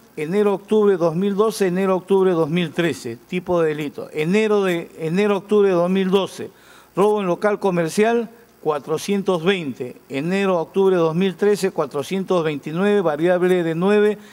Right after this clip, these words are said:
dos punto catorce por ciento. Robo a transeúnte dentro del local comercial, novecientos cuarenta y tres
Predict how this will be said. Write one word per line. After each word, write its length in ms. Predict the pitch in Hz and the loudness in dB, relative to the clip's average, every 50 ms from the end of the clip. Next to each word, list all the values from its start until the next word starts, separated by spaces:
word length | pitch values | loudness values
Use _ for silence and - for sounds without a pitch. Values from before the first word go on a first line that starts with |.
| - - - _ _ - | -20 -20 -20 _ _ -4
dos 200 | 151 185 185 - | -2 -2 -2 -2
punto 360 | - 180 190 180 - 185 165 | -4 -4 -4 0 -2 -2 -2
catorce 460 | 160 151 135 - 175 165 - 175 165 | -2 -4 0 -2 -2 0 -2 -4 -4
por 180 | 131 151 151 135 | -2 -4 -6 -4
ciento. 540 | - 180 160 127 113 110 - 123 120 147 - _ _ _ _ - - - _ _ | -4 -4 -4 -4 -6 -8 -10 -16 -20 -20 -20 _ _ _ _ -20 -20 -20 _ _
Robo 300 | 147 160 196 208 208 208 | -2 0 0 2 0 -2
a 60 | 202 190 | -2 -2
transeúnte 580 | - 165 160 131 165 175 190 208 202 - 190 | -4 -4 -2 -2 0 2 2 2 2 0 0
dentro 300 | 180 175 165 156 - 151 | 0 0 -2 -4 -2 -2
del 80 | 147 147 | 0 0
local 320 | 151 147 - 196 196 185 | -2 -2 -2 -2 -2 0
comercial, 640 | - 185 170 165 170 151 - 190 202 214 214 208 208 - | 0 0 0 0 -2 -2 0 0 0 0 -2 -4 -6 -10
novecientos 920 | 160 151 151 151 147 147 147 139 - - 208 208 196 - - 196 - - | -8 -6 -6 -4 -4 -4 -6 -6 -4 -2 0 0 0 0 -2 -4 -4 -4
cuarenta 560 | - 165 151 147 147 143 143 135 - 143 143 | -4 -2 -2 -2 -2 -4 -4 -4 -4 -4 -4
y 60 | 143 135 | -4 -6
tres 420 | - - 190 208 208 202 208 | -6 -2 0 0 0 0 -2